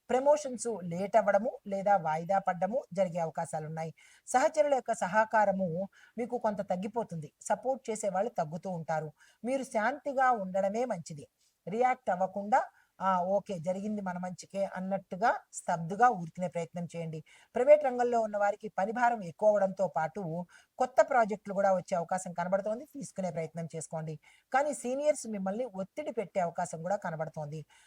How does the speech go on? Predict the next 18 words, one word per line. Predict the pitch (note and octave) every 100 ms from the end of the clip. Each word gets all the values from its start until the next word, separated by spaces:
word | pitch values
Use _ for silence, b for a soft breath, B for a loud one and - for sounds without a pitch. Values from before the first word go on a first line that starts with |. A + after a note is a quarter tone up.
| b
అయితే | A3 C4 -
ఐటీ | G#3+ C4 D#4
రంగంలో | D4 C4 A#3+ A3
ఉన్న | G3+
వారికి | F#3+ G3 -
డెడ్‌లైన్స్, | F3+ F3+ E3 G3 G3 F#3+ - F#3+ F#3+ _ _ _
టార్గెట్స్ | G3 F3 G3 F3 G3+ - F3 F#3+ - -
కఠినంగా | F#3 E3+ A3 G#3 F#3+ G#3+
ఉంటాయి. | A#3+ D#3+ - D#3 - _ b b b
ఈ | A3 A#3+
విషయంలో | G3+ - F#3 F3+ A#3
సమన్వయం | D4+ - G#3 B3 B3+ A#3
పాటించండి. | G#3 E3+ E3 F3 E3 F3 G3+ - F#3
ఓర్పుగా, | G3+ B3 - A3 G#3+
తెలివిగా | G#3+ - F#3 G3 G#3+ A3+
ముందుకెళ్లే | C4 F3 E3 F3 E3
ప్రయత్నం | D#3+ E3+ D#3+ E3+
చేయండి. | D#3+ E3+ D#3 D3